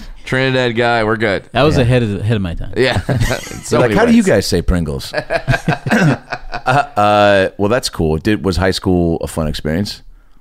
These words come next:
Speaker 3: I'm always
Speaker 1: Uh,
Speaker 3: curious about people out here in the business, like, what they
Speaker 1: I, I, I thought it was fun.
Speaker 3: Yeah.
Speaker 2: Mm-hmm.
Speaker 1: I thought, you know, New Jersey sucked 'cause
Speaker 3: Yeah.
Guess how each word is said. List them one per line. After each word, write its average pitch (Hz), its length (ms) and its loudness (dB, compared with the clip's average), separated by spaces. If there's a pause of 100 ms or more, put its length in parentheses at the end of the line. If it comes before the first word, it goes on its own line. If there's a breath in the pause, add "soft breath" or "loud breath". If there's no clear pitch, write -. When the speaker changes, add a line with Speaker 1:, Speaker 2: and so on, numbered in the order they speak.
(240)
Speaker 3:
I'm 101 100 0
always 135 160 0
Speaker 1:
Uh, 131 60 -2
Speaker 3:
curious 90 180 0
about 71 180 -4
people 80 240 -2
out 71 100 -2
here 73 100 -2
in 69 80 -4
the 67 60 -6
business, 67 380 -8
like, 71 180 -8
what 71 140 -10
they 65 260 -6 (320)
Speaker 1:
I, 202 480 -4
I, 208 100 -2
I - 40 -2
thought - 180 -6
it - 20 -2
was 101 140 -6
fun. 87 280 -12
Speaker 3:
Yeah. 85 200 0
Speaker 2:
Mm-hmm. 101 200 -4
Speaker 1:
I 139 60 0
thought, 139 500 -4
you 165 120 -2
know, 143 320 0
New 139 160 2
Jersey 139 380 2
sucked - 560 -4
'cause 101 120 -2
Speaker 3:
Yeah. 69 140 -2